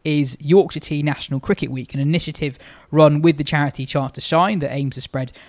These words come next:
the power of cricket in schools and communities. It is a week of themed activities that aims to help children and young people learn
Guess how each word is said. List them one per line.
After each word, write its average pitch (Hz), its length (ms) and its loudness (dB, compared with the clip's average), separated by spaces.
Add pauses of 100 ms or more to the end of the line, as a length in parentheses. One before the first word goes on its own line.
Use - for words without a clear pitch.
(100)
the 143 80 -6
power 196 280 8
of 185 120 4
cricket 185 280 2
in 170 80 -2
schools 156 380 0
and 135 100 -8
communities. 135 500 -6
It 123 140 -12
is 127 80 -10
a 135 60 -6
week 143 220 -6
of 127 180 -8
themed 175 400 0
activities 147 580 -4 (220)
that 151 100 -4
aims 151 200 0
to 139 40 -6
help 151 320 -2 (400)
children 202 460 4
and 175 240 0
young 165 220 0
people 147 280 -4
learn 143 400 0